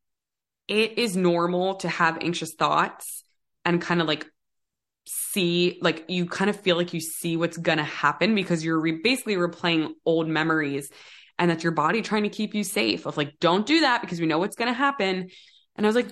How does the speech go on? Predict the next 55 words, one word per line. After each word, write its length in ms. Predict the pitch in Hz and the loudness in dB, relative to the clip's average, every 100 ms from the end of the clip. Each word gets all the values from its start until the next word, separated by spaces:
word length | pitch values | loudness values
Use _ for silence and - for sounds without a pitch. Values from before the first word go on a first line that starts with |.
| - | 0
"No, 440 | 339 480 - 175 - _ _ _ - | 2 4 0 -6 -18 _ _ _ 2
no, 380 | 311 233 - - _ _ | 2 2 -2 -14 _ _
that 180 | 226 233 | 0 2
is 80 | 240 | 2
not 180 | 214 208 | 0 0
true. 260 | 180 127 151 | -2 -2 0
The 140 | 175 | 0
intention 440 | 170 170 226 226 247 | 0 0 -2 -2 -2
of 120 | 208 | -2
me 160 | 202 | -2
going 240 | 190 175 175 | 0 2 0
to 100 | 175 | -2
this 140 | 165 | -8
class, 420 | - 165 160 165 - - - - | -2 0 0 -2 -10 -20 -20 -2
I 80 | 175 | 0
want 480 | 170 180 185 185 - - _ _ | 2 4 4 2 -2 -14 _ _
to 140 | - 180 | -8 0
feel 200 | 175 165 | 2 2
energized. 640 | 156 147 151 87 180 - - - | 0 -2 -4 -4 -6 -14 -18 -4
I 80 | 175 | 0
want 320 | 175 196 190 | 2 2 0
to 60 | 185 | -4
challenge 360 | 180 156 151 | -2 -2 -4
myself. 340 | 156 - - - - | -8 -8 -8 -10 -4
I 80 | 175 | -2
want 380 | 175 190 180 180 | 2 4 2 -2
to 80 | |
feel 160 | 180 160 | -4 -4
strong. 460 | - 160 135 135 - - - | -2 -2 -2 -2 -8 -18 -6
I 80 | 185 | 0
want 220 | 190 190 | 2 2
to 80 | 180 | 0
celebrate 640 | 175 196 175 170 165 156 170 | 0 2 2 2 2 2 0
what 160 | 165 | -2
my 100 | 160 | 0
body 300 | 156 151 165 | 0 0 0
has 240 | 160 143 - | -4 -8 -2
done 320 | 175 185 196 | 2 2 2
and 180 | 165 156 | -2 -2
what 100 | 156 | -2
it 120 | 151 | -4
is 120 | 147 | 0
now 180 | 151 143 | 0 0
capable 520 | - 190 180 180 180 | -2 -4 -2 -2 0
of 140 | 175 | -2
doing." 400 | 160 175 170 165 - - - - _ _ 180 | -2 0 0 -2 -8 -20 -20 -20 _ _ 0
And 120 | 175 | 4
so 80 | 185 | 2
I 60 | |
ended 300 | 185 190 226 | 2 2 2
up 120 | 247 | 0
going 220 | 220 202 196 | 2 0 0
to 60 | |
this 140 | 180 180 | -6 -4
class. 640 | 175 147 143 156 - - | 2 2 2 -4 -16 -20